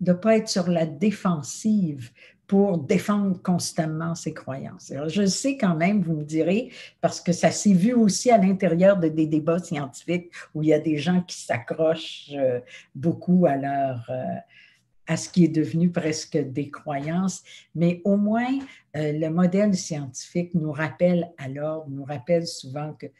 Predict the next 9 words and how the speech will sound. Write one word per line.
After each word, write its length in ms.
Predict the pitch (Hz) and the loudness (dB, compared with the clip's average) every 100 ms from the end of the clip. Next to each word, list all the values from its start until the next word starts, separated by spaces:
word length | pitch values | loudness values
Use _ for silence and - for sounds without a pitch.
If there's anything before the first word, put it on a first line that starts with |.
| _ - | _ -12
bon, 160 | 135 - | -12 -12
as-tu 280 | 123 - | -16 -12
des 160 | 127 127 | -8 -6
données, 340 | 123 123 156 | -4 -4 -4
as-tu 240 | 156 - 135 | -8 -10 -12
des 240 | 131 123 | -10 -8
observations ? 960 | 123 117 - 120 117 110 - 85 87 - _ _ _ _ _ _ | -6 -8 -10 -10 -8 -10 -12 -12 -12 -12 _ _ _ _ _ _
Et 120 | - 127 | -14 -10
c-, 240 | - - | -10 -12